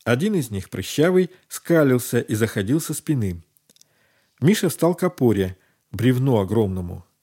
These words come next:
«Накось, ничего у тебя, пупырь, не выйдет». Тот, что пошире в плечах,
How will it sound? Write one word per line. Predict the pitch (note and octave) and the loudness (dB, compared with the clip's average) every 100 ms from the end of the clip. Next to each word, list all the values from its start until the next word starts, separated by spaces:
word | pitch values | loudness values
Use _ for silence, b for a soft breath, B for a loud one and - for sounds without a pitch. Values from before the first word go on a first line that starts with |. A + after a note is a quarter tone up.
| _ _ _ - | _ _ _ -8
«Накось, | C3+ C#3 - F#2 - _ _ _ _ _ - | -4 -4 -6 -12 -14 _ _ _ _ _ -6
ничего | B2+ - E3+ E3+ | -6 -2 2 2
у | |
тебя, | C3+ C#3 C#3+ | 2 2 2
пупырь, | C#3+ B2+ E3 B2 | 2 4 4 4
не | C#3 | 2
выйдет». | D#3+ G#2 G2+ - _ _ _ _ _ _ _ _ _ _ _ _ _ _ | 2 2 -4 -6 _ _ _ _ _ _ _ _ _ _ _ _ _ _
Тот, | - C#3+ - | 2 2 0
что | - - | -2 0
пошире | A#2 G#2+ A2+ G2+ | 0 0 0 -2
в | - | -4
плечах, | G2+ - D3+ F3 - | -8 -2 0 -2 -8